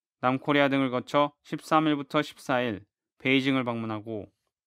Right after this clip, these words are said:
미국의 육자회담 수석 대표인 글린 데이비스 대북정책 특별대표도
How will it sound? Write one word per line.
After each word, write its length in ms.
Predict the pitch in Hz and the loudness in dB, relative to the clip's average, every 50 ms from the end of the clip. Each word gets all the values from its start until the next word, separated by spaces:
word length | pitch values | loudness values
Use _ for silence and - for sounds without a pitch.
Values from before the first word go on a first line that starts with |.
| _ _ | _ _
미국의 500 | 131 131 135 135 143 147 143 156 147 135 | 2 2 2 4 4 4 6 6 6 6
육자회담 600 | 131 - - - 156 147 147 147 139 151 147 143 | 4 0 0 2 4 4 4 4 4 4 2 2
수석 280 | - - 151 151 147 | 0 0 -2 -2 0
대표인 520 | - 147 135 - - 143 143 147 147 151 156 _ | 0 -4 -4 -2 -2 0 2 2 2 0 -4 _
글린 360 | - 139 135 143 147 151 143 | 0 2 4 4 4 4 4
데이비스 480 | 147 147 147 139 139 - - - 147 | 4 4 4 2 0 -4 -2 -4 -2
대북정책 760 | 143 - 139 131 135 135 _ - 143 135 131 - 151 135 - | 0 0 -2 -2 -2 -6 _ -4 -4 -4 -2 -4 -6 -6 -6
특별대표도 920 | - 147 - - 160 151 147 139 131 - - 127 117 123 123 113 95 90 | -10 -18 -10 -4 -2 -2 0 0 -2 -4 -4 -6 -4 -2 -2 -2 -4 -6